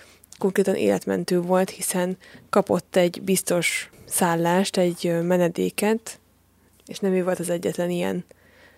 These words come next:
akinek ez egy, ez egy, ö, nagyon jó lehetőség volt arra, hogy, hogy bujkáljon, és, ö, ugye itt a barátaikat is féltették ilyenkor. Tehát, hogy ez egy ilyen nagy megkönnyebbülést is jelentett a számukra.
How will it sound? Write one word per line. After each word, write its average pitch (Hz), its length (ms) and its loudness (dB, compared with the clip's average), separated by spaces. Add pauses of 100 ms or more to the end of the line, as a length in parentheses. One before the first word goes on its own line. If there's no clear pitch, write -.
(240)
akinek - 680 -6
ez 180 160 -2
egy, 175 380 -2
ez 175 220 -6
egy, 175 240 -4
ö, 175 100 0
nagyon 175 260 0
jó 185 180 0
lehetőség 175 520 -2
volt 190 240 -2
arra, 185 220 0
hogy, 175 220 -4 (380)
hogy 196 160 0
bujkáljon, 196 640 2
és, 185 320 0
ö, - 180 -2
ugye 196 260 -2
itt 185 180 -2
a 196 40 6
barátaikat 180 680 0
is - 300 -4 (220)
féltették - 680 -4
ilyenkor. 170 560 -4 (400)
Tehát, 185 200 -2
hogy 185 100 0
ez 180 120 0
egy 180 140 -8
ilyen 185 160 2
nagy 180 220 0
megkönnyebbülést 180 800 -4
is - 140 -6
jelentett 170 400 -10
a 170 40 -6
számukra. 170 680 -8